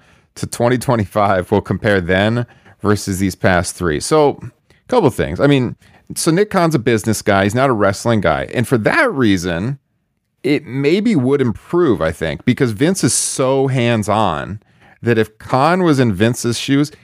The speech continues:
he would solely handle business. He wouldn't get involved in creative. So you would have some different voices there at the, at the top of the food chain. So I, I, th-, this I don't think is gonna happen. Like, I don't think there's any chance of that happening.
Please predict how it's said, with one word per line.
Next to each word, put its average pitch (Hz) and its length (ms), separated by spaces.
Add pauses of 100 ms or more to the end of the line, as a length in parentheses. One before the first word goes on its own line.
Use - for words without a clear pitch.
he 170 220
would 175 180
solely 139 720
handle 110 400
business. 95 580 (220)
He - 180
wouldn't 120 380
get 113 140
involved 90 400
in 85 80
creative. 82 400
So - 100
you 143 140
would 160 220
have 104 380
some 95 180
different 92 300
voices 90 440
there 82 400 (260)
at 101 160
the, 87 100 (140)
at 113 140
the 208 80
top 104 280
of - 60
the 82 80
food 156 240
chain. 80 220
So - 100
I, 117 140 (260)
I, 110 80
th-, - 200 (120)
this 143 480 (160)
I 123 80
don't 123 220
think 110 120
is 98 80
gonna 101 140
happen. - 540 (520)
Like, 110 120
I - 20
don't 120 140
think 110 100
there's 90 160
any 98 160
chance 76 320
of 73 60
that 62 100
happening. - 380